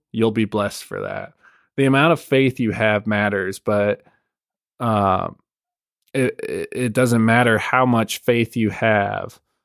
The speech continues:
if it's in a bad source. Maybe I'm saying that a little confusing, but the thing I like to say is if we were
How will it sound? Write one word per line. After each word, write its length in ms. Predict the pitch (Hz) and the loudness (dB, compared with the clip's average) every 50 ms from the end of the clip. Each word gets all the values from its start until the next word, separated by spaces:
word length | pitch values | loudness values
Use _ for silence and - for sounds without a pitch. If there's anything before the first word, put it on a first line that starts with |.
| _ _ _ _ _ _ | _ _ _ _ _ _
if 180 | - 107 - | -8 -4 -2
it's 180 | 110 107 - 110 | -2 -2 0 0
in 100 | 104 101 | 0 0
a 40 | 95 | 0
bad 320 | - 101 101 98 98 107 | 0 0 0 0 -2 -2
source. 600 | - - - 107 95 92 73 76 - - - - | -6 -4 0 0 2 2 0 -2 -4 -6 -6 -2
Maybe 300 | 120 120 120 117 117 117 | 0 2 2 4 4 2
I'm 120 | 113 107 104 | 2 2 0
saying 340 | - - 117 110 113 110 107 | 0 0 0 0 0 0 -2
that 120 | 104 104 | -2 -2
a 60 | 104 | -2
little 240 | 107 107 107 107 104 | -4 -4 -4 -4 -6
confusing, 720 | - - 104 98 - 110 107 107 101 - - 95 104 120 - _ _ _ _ _ _ | -6 -8 -10 -8 -4 -2 -2 -2 -2 -4 -6 -10 -12 -12 -14 _ _ _ _ _ _
but 560 | 120 113 120 113 110 107 107 104 92 - - - _ _ _ _ _ _ | -2 0 2 2 4 2 2 2 0 -2 -8 -18 _ _ _ _ _ _
the 600 | 120 113 113 113 113 110 107 107 107 104 87 - - | -12 -8 -6 -4 -2 -2 -2 -2 -2 -4 -4 -4 0
thing 200 | - 165 165 151 | 0 2 2 4
I 120 | 139 139 | 4 4
like 280 | 131 127 123 117 - - | 4 4 2 0 0 0
to 280 | - 120 113 110 110 107 | 0 0 2 0 -2 -4
say 460 | - - - 117 113 110 110 110 113 | -4 -2 -2 0 0 0 0 -2 -2
is 460 | 107 107 107 104 104 101 101 107 - _ | -4 -4 -6 -6 -6 -8 -8 -12 -16 _
if 240 | - 120 110 - - | -10 -10 -10 -8 -4
we 140 | 123 131 131 | -2 0 0
were 400 | 127 135 131 127 127 123 113 | 2 2 4 4 2 2 0